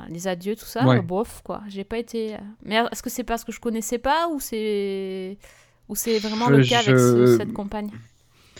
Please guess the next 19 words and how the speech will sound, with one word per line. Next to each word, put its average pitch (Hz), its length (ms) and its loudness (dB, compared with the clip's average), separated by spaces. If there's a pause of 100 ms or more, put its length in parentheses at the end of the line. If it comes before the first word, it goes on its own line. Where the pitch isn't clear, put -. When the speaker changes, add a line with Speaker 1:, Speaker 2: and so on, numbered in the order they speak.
(300)
Speaker 2:
je - 100 2
vais 131 60 4
pas 170 100 6
te 165 80 -12
cacher 165 320 4
que 127 580 2
Bill, 156 360 4
j'ai 139 200 6
trouvé 156 280 2
que 165 60 -6
c'était 135 180 2
un 120 140 4
personnage 127 440 4
vachement 165 400 4
intéressant, 147 600 2
mais 123 260 4
encore 120 300 2
une 127 80 4
fois, 135 300 4